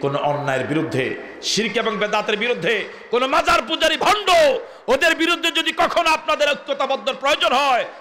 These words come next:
চেয়ারম্যান সাহেবের যদি সহযোগিতা প্রয়োজন হয়, আমি বলে গেলাম সাহস করে, চেয়ারম্যান সাহেব সে সহযোগিতা করবে। যদি উনি সহযোগিতা না করে, আমাকে বলবেন, ইনশাআল্লাহ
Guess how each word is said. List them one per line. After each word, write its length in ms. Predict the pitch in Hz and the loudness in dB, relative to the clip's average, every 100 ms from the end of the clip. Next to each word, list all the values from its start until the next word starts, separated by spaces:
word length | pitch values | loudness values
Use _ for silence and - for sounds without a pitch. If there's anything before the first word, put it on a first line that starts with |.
| - | -4
চেয়ারম্যান 360 | 220 254 240 220 | 0 0 0 -4
সাহেবের 220 | 226 220 202 | -4 -4 -4
যদি 100 | 202 196 | -6 -2
সহযোগিতা 380 | 214 202 196 208 208 | -4 -2 -6 -4 -2
প্রয়োজন 280 | 202 202 180 | -2 -2 -2
হয়, 140 | 190 - - 302 403 | -2 -4 -6 0 4
আমি 120 | 453 427 | 4 4
বলে 140 | 415 381 | 2 4
গেলাম 180 | 359 339 - | 2 2 0
সাহস 200 | 339 - 302 | 0 0 2
করে, 160 | 294 240 175 - | 4 2 0 -4
চেয়ারম্যান 320 | 269 269 247 - | 0 2 0 -4
সাহেব 140 | 226 - | -4 -4
সে 80 | 202 - | -6 -4
সহযোগিতা 320 | 175 165 156 131 | -6 -4 -6 -6
করবে। 200 | 120 - - - - 740 - - - - - - - - 160 | -12 -14 -18 -20 -14 -8 -6 -2 -2 0 0 0 -2 -2 -4
যদি 120 | 156 | -2
উনি 100 | 180 170 | -2 -2
সহযোগিতা 360 | 170 175 170 170 165 | -2 -2 -2 -2 -2
না 40 | 170 | -2
করে, 100 | 151 | -4
আমাকে 180 | 147 147 117 | -4 -8 -12
বলবেন, 240 | 104 - - - - - - - - - - _ _ - | -12 -16 -18 -20 -20 -20 -20 -20 -20 -20 -20 _ _ -2
ইনশাআল্লাহ 720 | 302 - 285 349 339 311 | -2 0 0 2 4 4